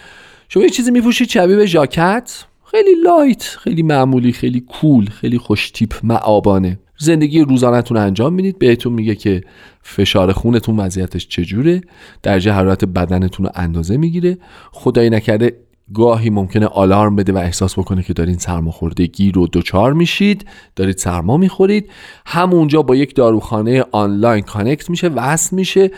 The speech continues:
داروهای مورد نیاز شما رو تجویز می‌کنه. شما همینطوری که دارین خیلی لایت و خیلی شیک قدم می‌زنید و به سمت منزل مسکونیتون حرکت می‌کنین،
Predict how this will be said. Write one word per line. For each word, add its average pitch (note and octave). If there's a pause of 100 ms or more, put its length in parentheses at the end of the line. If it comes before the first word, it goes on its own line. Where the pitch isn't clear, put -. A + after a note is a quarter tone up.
(260)
داروهای B2+
مورد A2
نیاز A2
شما G#2
رو F#2+
تجویز G#2
می‌کنه. A3 (340)
شما F3+
همینطوری F3+
که C#3+
دارین C#3
خیلی D3 (120)
لایت D3
و G#2
خیلی B2
شیک -
قدم A#2+
می‌زنید A2+
و G#2
به G2+
سمت A#2+
منزل G#2+
مسکونیتون F#2+
حرکت F#2+
می‌کنین، C3+